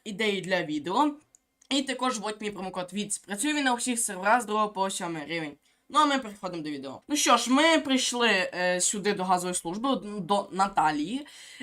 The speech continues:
Як, е, сюди добратися, натискаємо на О англійському. Е, роботи. І тут буде газова служба. Найближча. Все. І сюди ми приходимо.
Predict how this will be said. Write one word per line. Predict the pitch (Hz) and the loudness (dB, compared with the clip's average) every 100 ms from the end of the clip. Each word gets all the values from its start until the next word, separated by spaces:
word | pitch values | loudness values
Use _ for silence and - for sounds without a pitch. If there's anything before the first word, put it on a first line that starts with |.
| - | -4
Як, | 214 277 302 | 2 4 4
е, | 294 254 254 | 0 2 4
сюди | 254 269 269 | 4 2 0
добратися, | 254 269 330 330 240 | 0 2 2 2 -2
натискаємо | 226 - 247 247 | -2 2 4 4
на | 233 - | 4 4
О | 180 180 | 2 0
англійському. | 220 208 185 185 - 233 262 - _ _ _ _ _ - | 0 -2 -4 -6 -6 -6 -8 -8 _ _ _ _ _ -2
Е, | 202 190 190 185 185 - | 4 4 6 4 0 -6
роботи. | 185 208 185 185 - 339 339 - - - | -4 -2 0 0 -2 -4 -6 -12 -20 -8
І | 294 330 | 0 0
тут | - 285 254 | 2 0 0
буде | 214 190 247 208 233 | -2 -2 0 2 4
газова | - 196 220 214 208 | 4 6 6 4 0
служба. | 190 160 151 - | -2 -4 -6 -6
Найближча. | 175 220 175 214 294 330 339 - _ | -2 -2 0 0 0 0 -2 -6 _
Все. | - 190 156 - | -6 -4 -4 -6
І | 269 311 | -2 -2
сюди | 254 226 | 0 2
ми | 226 | 2
приходимо. | 208 185 180 147 139 | -2 -6 -6 -6 -10